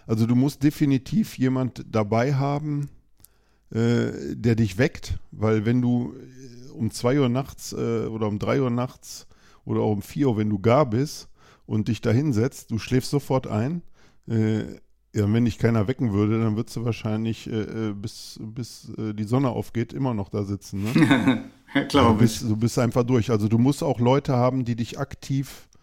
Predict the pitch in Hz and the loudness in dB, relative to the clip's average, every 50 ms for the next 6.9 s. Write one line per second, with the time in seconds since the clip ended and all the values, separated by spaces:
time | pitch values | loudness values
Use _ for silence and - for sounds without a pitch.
0 | _ _ _ _ _ _ _ - 120 - - - 135 120 - - 123 - - 120 | _ _ _ _ _ _ _ -6 -6 -4 -2 0 -2 0 0 0 -2 -2 -2 -2
1 | 104 98 101 101 98 98 - - 98 104 117 110 104 113 113 101 95 110 107 - | 0 0 0 0 0 -2 -6 -6 -2 -2 -2 0 0 0 0 0 0 -2 -2 -2
2 | 139 - - - 123 107 - - 165 180 151 120 110 120 147 - - - - - | -4 -4 -2 -2 -2 -2 0 0 2 2 2 2 2 2 0 -2 -4 -10 -18 -20
3 | - _ _ _ _ _ _ - - 120 113 117 127 151 - - - - - 139 | -20 _ _ _ _ _ _ -8 -4 -2 -2 0 -2 -2 -4 -6 -8 -6 -4 -4
4 | - 143 139 139 - - 156 143 135 127 - - - - - - - - - - | -2 -2 -4 -6 -6 -6 -6 -6 -4 -6 -6 -8 -10 -12 -14 -14 -14 -16 -18 -20
5 | 101 123 131 - 113 - - - - - - - 117 110 - - - - - 127 | -20 -18 -10 -8 -8 -8 -8 -10 -14 -14 -8 -6 -6 -6 -6 -8 -10 -8 -4 -4
6 | 113 120 - - - 135 123 117 113 110 127 131 - - - - - | -4 -4 -4 -6 -8 -6 -4 -4 -4 -6 -8 -10 -10 -12 -14 -16 -16